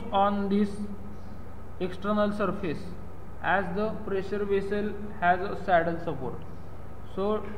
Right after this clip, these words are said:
displacement on nodes, select here box and select this nodes line. So total count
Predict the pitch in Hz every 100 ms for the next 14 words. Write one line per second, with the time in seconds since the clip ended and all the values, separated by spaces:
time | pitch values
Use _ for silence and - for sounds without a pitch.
0 | - - 156 196 196 185 226 226 - 214
1 | 220 214 - - - - - - - 175
2 | 202 202 196 202 151 - - - - -
3 | - - 190 214 226 214 214 220 180 190
4 | 185 - - - - - - - - -
5 | - - - - - 160 190 208 202 -
6 | - - - - - - - - 185 208
7 | 208 - 175 202 - - - - - -
8 | - - - - - - - - - -
9 | - - - - - - - 156 165 185
10 | 202 - 170 156 127 107 - - - -
11 | - - - - 185 180 - 202 185 220
12 | 214 214 220 214